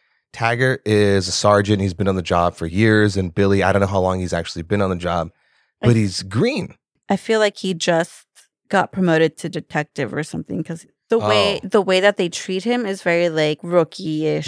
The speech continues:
Speaker 1: Very new, very
Speaker 2: Yeah.
Speaker 1: green.
Speaker 2: Yeah.
Speaker 1: Yeah. And, and I love their chemistry, like, the way that John Ashton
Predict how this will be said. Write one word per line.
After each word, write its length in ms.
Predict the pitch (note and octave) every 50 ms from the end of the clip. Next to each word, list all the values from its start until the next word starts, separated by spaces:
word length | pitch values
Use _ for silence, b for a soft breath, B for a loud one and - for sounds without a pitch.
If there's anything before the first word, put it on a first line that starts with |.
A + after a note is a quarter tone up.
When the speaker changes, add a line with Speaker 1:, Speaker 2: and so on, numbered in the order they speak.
| F#2
Speaker 1:
Very 300 | F2+ G#2+ G2 F#2+ F#2 F2+
new, 180 | E2+ E2 D#2+ E2
very 160 | F2 A2 -
Speaker 2:
Yeah. 240 | F3+ E3 D3 - -
Speaker 1:
green. 280 | - - D2+ G#1+ - - _
Speaker 2:
Yeah. 200 | F3+ F#3 E3+ D#3+ C#3+ - -
Speaker 1:
Yeah. 40 | - - _ _ _ _ _ _
And, 160 | - B2+ C3 -
and 120 | - B2 B2+
I 60 | B2
love 300 | A#2+ A#2+ B2 C3 B2 A2+
their 120 | A#2 A#2
chemistry, 800 | G#2 - - A2+ G#2 G2+ G2+ F2+ - - - D#2+ D2 C2+ - -
like, 280 | - F#2 F#2 F2+ - _
the 120 | - G2
way 420 | F#2 F2+ G2+ G2+ G2+ G#2 G#2 G2+ G2+
that 520 | F#2+ E2+ F2+ G2 F2+ F2 F2 E2+ E2 - _ _ _ _ _ _ _ -
John 200 | - G#2+ G2+ G2+
Ashton 480 | G2+ G#2+ A2+ - - - D#3 D#3+ D3+